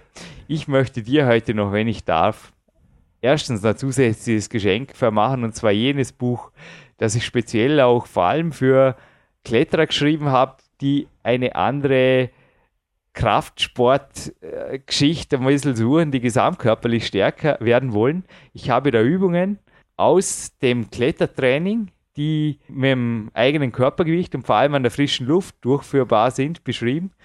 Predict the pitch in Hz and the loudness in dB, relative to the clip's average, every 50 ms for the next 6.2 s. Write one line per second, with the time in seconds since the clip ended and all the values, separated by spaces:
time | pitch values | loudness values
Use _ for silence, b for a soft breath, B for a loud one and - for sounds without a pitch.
0 | b b b _ _ - 123 113 - 117 107 123 - - - - - 135 127 - | b b b _ _ -4 -4 -2 0 0 0 0 0 -4 -8 -8 -6 -6 -6 -6
1 | - - 127 131 - - - - 104 101 117 127 139 143 B B B B B - | -6 -10 -12 -12 -12 -6 -2 0 2 2 2 2 0 -2 B B B B B -8
2 | 120 123 123 110 - 127 135 139 143 135 120 135 120 120 120 117 107 120 135 139 | -4 -4 -4 -2 0 0 2 4 4 2 4 4 2 4 2 2 0 0 -2 -2
3 | 135 127 113 117 120 117 117 107 127 123 127 123 120 123 117 113 104 98 98 110 | -2 -2 0 0 0 -2 -4 -4 -4 -4 -4 -4 -2 -2 -2 0 2 2 2 2
4 | 120 113 120 113 113 110 107 - 104 95 104 113 113 113 107 101 101 104 113 113 | 0 0 -2 0 0 -2 -2 -2 -2 -2 -2 -2 -4 -4 0 2 2 2 2 0
5 | 110 - - 107 95 87 - 120 117 135 139 127 110 - - 143 143 143 - - | -2 -6 -8 -12 -12 -6 -4 -2 -2 0 0 -2 -2 -2 0 -2 -2 -2 -4 -4
6 | 120 123 135 170 | -2 -2 -2 -2